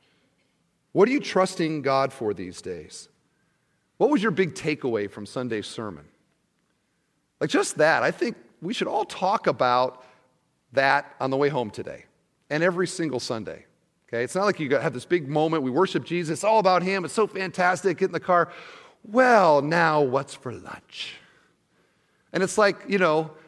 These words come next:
all this amazing, glorious stuff, and then we just sort of, like, boop, turn the key, and it disappears. Keep it going, keep it going, make it live in your family. Ask questions. Here's another tip I'll give you,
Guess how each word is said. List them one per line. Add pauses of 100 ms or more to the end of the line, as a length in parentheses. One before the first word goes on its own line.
(140)
all
this
amazing,
glorious
stuff,
and
then
we
just
sort
of,
like,
boop,
turn
the
key,
and (220)
it
disappears. (380)
Keep
it
going,
keep
it
going,
make
it
live
in
your
family. (640)
Ask
questions. (180)
Here's
another
tip
I'll
give
you,